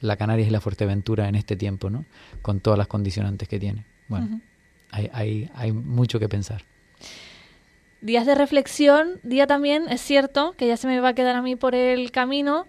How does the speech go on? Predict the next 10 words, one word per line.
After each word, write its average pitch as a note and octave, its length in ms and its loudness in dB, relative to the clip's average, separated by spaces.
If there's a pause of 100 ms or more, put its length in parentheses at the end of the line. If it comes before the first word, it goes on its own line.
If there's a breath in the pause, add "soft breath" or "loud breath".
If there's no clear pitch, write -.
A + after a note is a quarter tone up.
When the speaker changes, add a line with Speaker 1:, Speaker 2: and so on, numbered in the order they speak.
(140)
Speaker 2:
nos A#3 160 -2
toca C4 680 2
a, - 500 -8 (340)
ya C#4+ 200 4
no F4 100 4
apoyar, B3 540 4 (480)
enorgullecernos A#3 960 0 (180)
con A3 460 0
los G#3+ 140 0
ruines A3 400 -2